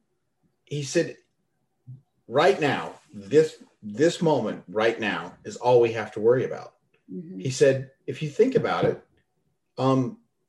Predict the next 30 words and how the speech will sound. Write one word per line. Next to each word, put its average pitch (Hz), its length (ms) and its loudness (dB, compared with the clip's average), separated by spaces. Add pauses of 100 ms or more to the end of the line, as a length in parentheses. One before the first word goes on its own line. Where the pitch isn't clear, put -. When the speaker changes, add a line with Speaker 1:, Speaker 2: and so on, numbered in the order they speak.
(120)
Speaker 1:
in 208 260 4
the 233 100 0
p-, - 220 -8
if 131 200 -6
you 139 100 -4
think 196 180 0
about 233 240 2
the - 60 -8
past, - 600 -8 (1400)
that's 190 240 2
the 180 100 -14
past. 110 500 -6
If 110 140 -16
you 127 60 -12
think 156 200 -4
about 147 180 2
the - 80 -20
future, 156 340 -4
that's 131 220 2
the 135 80 -14
future." 131 320 -8
Now, 110 140 -2
what 226 160 6
I'm 196 80 0
saying, 175 260 2
it 131 120 -2
sounds 151 260 -2
like - 160 -2
common 104 320 -4
sense, - 440 -8